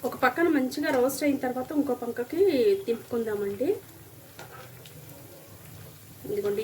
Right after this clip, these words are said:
ఈ కలర్ వస్తే సరిపోతుంది, ఎక్కువగా మాడనీయొద్దు.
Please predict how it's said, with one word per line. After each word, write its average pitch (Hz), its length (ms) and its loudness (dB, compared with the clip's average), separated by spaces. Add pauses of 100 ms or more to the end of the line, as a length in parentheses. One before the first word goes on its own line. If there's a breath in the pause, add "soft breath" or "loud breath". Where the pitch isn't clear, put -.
ఈ - 20 -2 (100)
కలర్ 208 300 0
వస్తే 247 280 -2
సరిపోతుంది, 196 640 -2 (800)
ఎక్కువగా 254 320 4 (100)
మాడనీయొద్దు. 220 600 2